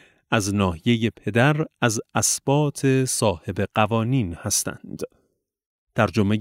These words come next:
احوال میرزای قمی در روضات الجنات و قصص العلماء و نامه دانشوران و نجوم السما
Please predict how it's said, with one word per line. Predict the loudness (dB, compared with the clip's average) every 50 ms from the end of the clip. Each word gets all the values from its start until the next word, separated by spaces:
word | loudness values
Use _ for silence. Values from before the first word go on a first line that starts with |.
| 0 0
احوال | 0 -2 -2 -2 0 2 2 2 2 2
میرزای | 2 2 0 0 0 0 0 0 0 -2 -4
قمی | -2 -2 -2 0 0 2 2 2 2 2
در | 2 2 2 2
روضات | 2 0 -2 -2 -2 -2 -2 -2 0 0 0 -2 -4
الجنات | -4 -4 -4 -4 -2 -2 0 0 0 0 2 2 2 2 0 -2 -6 _ _ _ _ _ _ _ -4
و | -2 0 0 0 0 _ 2
قصص | 2 2 2 0 -2 -2 0 -2
العلماء | -4 -4 -4 -4 -4 -2 0 0 0 0 2 2 4 4 2 2 0
و | 0
نامه | 0 2 0 0 0 0 -2 0 2 2 2 2 0 -4 -20 _ _ _ _ 0
دانشوران | 2 2 2 0 -2 -4 -4 -6 -2 0 2 4 4 4 4 4 0 -2 _ _ _ _ _ -2
و | 0 0
نجوم | 2 2 0 -2 -2 -2 -2 -2 -2 -2
السما | -2 -2 -2 -2 -2 0 0 2 2 4 4 4 2 0